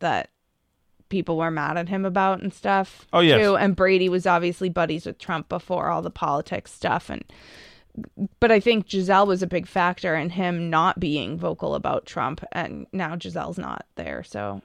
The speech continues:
Speaker 1: who knows, right?
Speaker 2: Oh, totally.
Speaker 1: So, like, but I do wonder if there's going to be an entertainment industry movement, like, where,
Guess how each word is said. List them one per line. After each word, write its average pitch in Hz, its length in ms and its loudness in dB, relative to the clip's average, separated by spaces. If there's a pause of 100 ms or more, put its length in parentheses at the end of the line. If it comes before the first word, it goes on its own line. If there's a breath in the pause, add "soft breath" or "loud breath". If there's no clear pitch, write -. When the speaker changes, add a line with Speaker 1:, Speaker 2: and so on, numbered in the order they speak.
Speaker 1:
who 196 140 -8
knows, 185 560 -6 (180)
right? 180 340 -2 (200)
Speaker 2:
Oh, 175 220 8
totally. 139 600 4 (720 soft breath)
Speaker 1:
So, 226 460 6
like, 233 260 4
but 277 100 6
I 254 160 8
do 277 220 4
wonder 240 380 6
if 196 140 0
there's 214 340 4 (260)
going 214 520 4
to - 220 -4
be 196 640 0
an 190 160 2
entertainment 185 720 0
industry 180 460 -2
movement, 175 560 0
like, 160 260 -4
where, 175 500 2